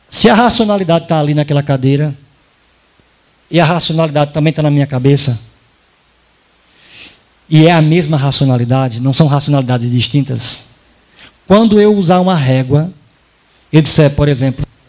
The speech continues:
acho que tem uns dois metros e meio, três metros esse banco,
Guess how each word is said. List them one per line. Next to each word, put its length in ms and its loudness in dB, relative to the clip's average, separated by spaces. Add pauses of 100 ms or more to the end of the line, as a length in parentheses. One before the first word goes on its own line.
(480)
acho 180 0
que 60 -6
tem 140 4
uns 880 -2
dois 360 4
metros 340 0
e 40 4
meio, 340 2
três 520 0
metros 420 2
esse 200 0
banco, 340 2